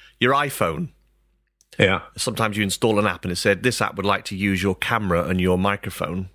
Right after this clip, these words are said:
Speaker 1: For whatever
Speaker 2: Right,
Speaker 1: reason.
Speaker 2: yeah.
Speaker 1: Maybe it's some sort of photo editing software, you know, like for a selfie or something. You know, you can get all these different apps
Speaker 2: Hmm.
Speaker 1: that do different things. Well, apparently, once you've agreed to that, it can turn your camera on and use your microphone,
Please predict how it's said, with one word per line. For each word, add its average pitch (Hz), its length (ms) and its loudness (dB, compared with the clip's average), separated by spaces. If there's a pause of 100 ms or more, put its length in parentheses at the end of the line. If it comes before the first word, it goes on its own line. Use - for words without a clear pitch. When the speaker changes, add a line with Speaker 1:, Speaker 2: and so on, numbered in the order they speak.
(280)
Speaker 1:
For 95 140 2
whatever 95 320 2
Speaker 2:
Right, 82 260 2
Speaker 1:
reason. 95 160 2
Speaker 2:
yeah. 85 220 2 (100)
Speaker 1:
Maybe 120 300 2
it's 98 100 -2
some 95 160 -2
sort 95 180 0
of 87 80 -2
photo 92 360 -2
editing 90 360 0
software, 90 640 0
you 85 180 -4
know, 80 140 0
like 87 160 0
for - 140 -6
a - 20 -2
selfie 92 580 -2
or 87 60 0
something. 92 340 -2
You 113 60 2
know, 113 60 2
you 185 120 0
can 185 60 -4
get 160 140 0
all 110 120 0
these 92 120 -6
different 98 280 -2
apps 95 100 4
Speaker 2:
Hmm. 90 80 0
Speaker 1:
that 90 80 -6
do 101 120 0
different 90 240 -2
things. 87 220 0 (500)
Well, 151 180 2
apparently, 160 500 0
once 170 300 0
you've 170 120 0
agreed 113 760 2 (140)
to - 140 0
that, 80 380 0 (220)
it 117 140 -2
can 104 120 -4
turn 117 280 2
your 107 80 2
camera 120 420 0
on 95 460 0 (240)
and 95 120 0
use 98 140 4
your 101 80 2
microphone, 98 480 0